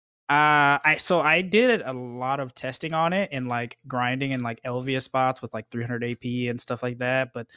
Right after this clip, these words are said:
and the damage is decent, um, but the biggest issue when you're riding the dog is none of the abilities are, like, have any frontal on them or super armor and things like that, so, like, you're eating the full damage to the face and not really being able to regen.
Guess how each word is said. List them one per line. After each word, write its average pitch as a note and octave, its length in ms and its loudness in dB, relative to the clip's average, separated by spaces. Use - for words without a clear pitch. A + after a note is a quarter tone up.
and B2 460 -2
the E3+ 80 4
damage E3 420 4
is C4+ 200 6
decent, E3+ 600 2
um, C#3+ 260 4
but D3 80 0
the C#3+ 80 0
biggest E3 300 2
issue G3+ 320 0
when E3+ 120 0
you're D3+ 140 0
riding D3+ 380 2
the D3 80 0
dog B2 500 0
is B2+ 300 -4
none B2+ 200 -2
of D#3 80 -2
the E3 120 4
abilities C#3 800 0
are, A#2+ 720 0
like, A2 140 -8
have B2+ 240 0
any B2+ 140 2
frontal B2+ 560 -4
on C3 240 2
them C3+ 220 -2
or A2+ 100 -2
super B2+ 420 -4
armor B2 260 0
and A#2+ 140 -8
things A#2+ 180 -4
like A2+ 200 -6
that, B2+ 340 -2
so, C3 120 0
like, A2 220 -6
you're A#2 220 -4
eating B2 520 -4
the B2+ 100 -8
full C3 380 -2
damage A2+ 480 -6
to - 100 -10
the A2 100 -8
face B2 460 -4
and A2 140 -10
not A2+ 180 -4
really A#2 220 -6
being A#2 240 -8
able A2+ 220 -8
to - 100 -12
regen. C#3 680 -2